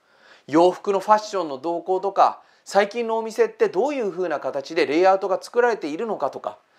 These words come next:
例えば子育て世代に対してどういう風なアプローチをしているのか、で、スーパーのポップっていうのはどういうことを表示しているのかと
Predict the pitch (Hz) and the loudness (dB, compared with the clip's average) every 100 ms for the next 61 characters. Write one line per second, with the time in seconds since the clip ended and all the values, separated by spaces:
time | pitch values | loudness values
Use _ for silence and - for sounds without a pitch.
0 | _ _ - 220 214 208 208 - _ 208 | _ _ 0 4 6 6 4 -2 _ -8
1 | 214 262 277 254 - 262 226 170 175 165 | -4 0 0 -2 -4 -2 -2 -2 0 2
2 | 151 - 208 302 294 214 196 196 175 135 | 0 -4 0 0 0 -4 -2 0 2 2
3 | - 226 220 147 113 - 180 185 131 101 | 0 -2 -2 -4 -6 0 0 0 -6 -8
4 | - - - 175 302 320 269 190 143 165 | -10 -6 -2 0 0 4 6 4 0 -4
5 | 160 180 180 190 139 170 320 247 151 156 | -4 -8 -4 -4 -2 0 0 0 -4 -2
6 | 185 - 185 180 - 202 190 165 - 143 | -2 2 2 2 -6 -8 -6 -6 -4 -4